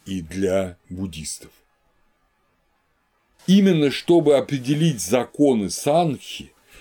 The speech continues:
законы буддийского сообщества, в буддизме собираются, буддисты собирают, собирали особые соборы, вселенские соборы.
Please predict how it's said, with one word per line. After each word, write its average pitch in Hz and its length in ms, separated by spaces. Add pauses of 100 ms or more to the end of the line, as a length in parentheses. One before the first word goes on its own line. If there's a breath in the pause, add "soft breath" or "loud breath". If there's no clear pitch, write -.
(140 soft breath)
законы 117 720
буддийского 101 760
сообщества, 127 1080 (420 loud breath)
в 98 60
буддизме 127 880 (1200)
собираются, 113 1040
буддисты 104 540
собирают, 104 800 (260 loud breath)
собирали 113 880 (500 soft breath)
особые 113 640
соборы, 101 800
вселенские 104 840
соборы. 85 640